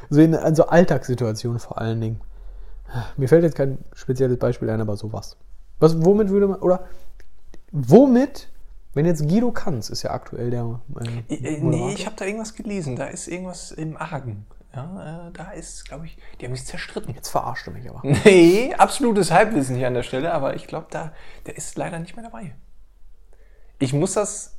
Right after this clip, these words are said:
Speaker 2: noch mal prüfen, aber
Speaker 1: Ja, das macht
Speaker 2: ich hab
Speaker 1: bestimmt
Speaker 2: da
Speaker 1: jetzt hier Tommy oder so.
Speaker 2: Tommy Schmidt.
Speaker 1: Der macht ja jetzt alles, gefühlt.
Speaker 2: Der hat eine Sendung, weißt du das eigentlich?
Speaker 1: Mhm, hab ich noch nie gesehen. Und
Speaker 2: Wirklich
Speaker 1: ich find
Speaker 2: nicht?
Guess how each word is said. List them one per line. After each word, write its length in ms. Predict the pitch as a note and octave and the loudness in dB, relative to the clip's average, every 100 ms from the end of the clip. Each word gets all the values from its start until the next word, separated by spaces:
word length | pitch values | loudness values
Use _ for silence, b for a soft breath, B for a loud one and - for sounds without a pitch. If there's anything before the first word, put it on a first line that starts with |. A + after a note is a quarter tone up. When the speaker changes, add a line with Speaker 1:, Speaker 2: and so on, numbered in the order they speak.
| - | -4
Speaker 2:
noch 180 | C#3 | -2
mal 100 | D#3 | 0
prüfen, 380 | C#3+ D3+ F#3 D4 | -2 -2 -4 -4
aber 180 | - C#3+ | -8 -2
Speaker 1:
Ja, 80 | C#3+ | 0
das 140 | C3 | 2
macht 140 | D3 D#3 | 0 -2
Speaker 2:
ich 60 | |
hab 60 | D3 | -4
Speaker 1:
bestimmt 240 | D#3 D#3+ | -4 -2
Speaker 2:
da 40 | D#3 | -2
Speaker 1:
jetzt 140 | C3+ | -2
hier 200 | C#3 B2+ | -6 -4
Tommy 320 | - F3+ A#2+ | -4 -4 -4
oder 200 | G2+ G2+ G#2 | -6 -8 -10
so. 120 | - - - | -12 -14 -12
Speaker 2:
Tommy 200 | - D3+ | -8 -8
Schmidt. 120 | - D#3 | -2 2
Speaker 1:
Der 60 | |
macht 160 | E3 F3+ | 2 2
ja 80 | G3 | 0
jetzt 140 | F#3 | 0
alles, 360 | G2+ - - - - - - | -4 -6 -8 -8 -10 -12 -10
gefühlt. 480 | C3+ - B2+ B2 - - - | -6 -6 -6 -8 -10 -14 -14
Speaker 2:
Der 120 | - - | -14 -14
hat 80 | - | -10
eine 160 | B2+ | -8
Sendung, 340 | B2+ F3 B2+ A2 | -4 -4 -4 -6
weißt 180 | D3 A#2 | -8 -10
du 40 | |
das 160 | G#2+ - | -10 -10
eigentlich? 180 | A#2 B2 | -6 -2
Speaker 1:
Mhm, 320 | C3 C3 D#3 - | 2 2 0 -4
hab 100 | F3 | -4
ich 80 | |
noch 60 | E3 | -2
nie 180 | D3+ F3 | 0 0
gesehen. 540 | D#3+ C#3 D3+ F3+ F#3+ - B B B B B | 0 -2 -4 -4 -6 -12 B B B B B
Und 100 | D#3+ | 2
Speaker 2:
Wirklich 160 | F3 - | 4 4
Speaker 1:
ich 60 | |
find 160 | D3 - | 4 4
Speaker 2:
nicht? 140 | G3+ | 4